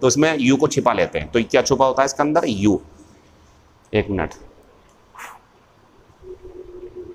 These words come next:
तो ये हमारा जो sentence है प्ले लूडो, इसमें ये क्या है? हमारा object, और इसमें क्या छुपा हुआ है? "यू". अब इसके voice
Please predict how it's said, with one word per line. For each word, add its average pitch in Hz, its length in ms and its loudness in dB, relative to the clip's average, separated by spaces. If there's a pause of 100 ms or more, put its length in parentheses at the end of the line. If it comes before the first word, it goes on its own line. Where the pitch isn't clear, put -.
(500)
तो 127 100 2
ये 127 200 4
हमारा 131 340 2
जो 139 140 4
sentence 117 640 0
है 127 60 0
प्ले 127 380 2
लूडो, 127 420 2 (240)
इसमें 123 260 2
ये 123 220 4
क्या 120 180 2
है? 123 160 2
हमारा 120 300 2 (140)
object, 104 760 0 (340)
और 123 120 4
इसमें 139 240 0
क्या - 220 2
छुपा 120 320 0
हुआ 113 300 2
है? 151 240 -2 (340)
"यू". 98 360 4 (840)
अब 139 260 2
इसके 143 380 2 (1300)
voice 127 520 2